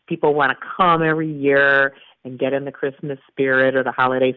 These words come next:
spirit. We even carry Halloween stuff. So we want to be a store for people who love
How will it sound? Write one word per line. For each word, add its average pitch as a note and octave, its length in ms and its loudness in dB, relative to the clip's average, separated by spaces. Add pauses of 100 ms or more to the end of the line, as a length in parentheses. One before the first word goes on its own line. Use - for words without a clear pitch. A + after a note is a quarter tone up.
spirit. B2+ 600 -2
We D3 120 -10
even D3+ 360 -8 (120)
carry A3+ 240 2
Halloween D3 520 -2
stuff. C#3 300 -4
So C3+ 200 -2 (560)
we E3+ 100 -8
want A#3 180 -6
to C#4 40 -4
be A#3 100 -2
a A3+ 100 -2
store F3 160 0
for E3+ 120 -4
people F3 280 -4
who D3 160 -6
love C#3 200 0